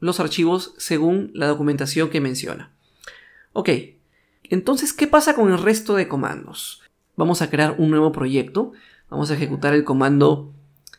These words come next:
que estábamos haciendo, vamos a ponerle Simple App dos y le voy a agregar la parte que dice Interactive Mode False. Simplemente pego y este comando lo que va a hacer es,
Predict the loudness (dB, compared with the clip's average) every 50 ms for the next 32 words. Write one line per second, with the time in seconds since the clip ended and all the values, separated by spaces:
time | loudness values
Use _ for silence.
0 | _ _ _ _ _ -14 -12 -6 0 2 4 4 4 2 0 0 2 2 2 2
1 | 2 2 0 0 0 -2 -2 -4 -6 -6 -6 -6 -4 -2 -2 -2 -2 0 0 0
2 | 0 0 0 -2 -2 -2 -4 -6 -6 -4 -2 0 0 0 0 -4 -10 -12 -16 -20
3 | _ -20 _ _ -10 -6 -2 -2 0 0 2 2 2 2 0 0 0 2 0 0
4 | -2 -4 -16 _ _ _ _ -4 -4 -2 2 2 2 4 4 2 2 2 2 2
5 | 2 0 -2 -2 -2 -2 -2 0 2 2 2 0 0 -6 -8 -8 -6 -4 -2 0
6 | 0 -2 -2 -6 -16 -20 -10 -4 -4 -2 -2 -4 -6 -8 -8 -10 -12 -16 -20 -20
7 | _ _ _ -8 -6 -4 -4 -2 0 0 0 2 2 2 2 2 0 2 4 4
8 | 4 4 2 0 -2 -6 -14 _ _ _ _ _ -20 _ _ -20 -20 -20 _ _
9 | _ _ _ _ _ -10 -6 -4 -4 -4 -6 -8 -14 _ _ 0 0 0 2 0
10 | 4 4 6 6 6 6 6 6 4 4 2 2 2 2 0 0 0 0 0 0
11 | -2 -4 -10 -12 _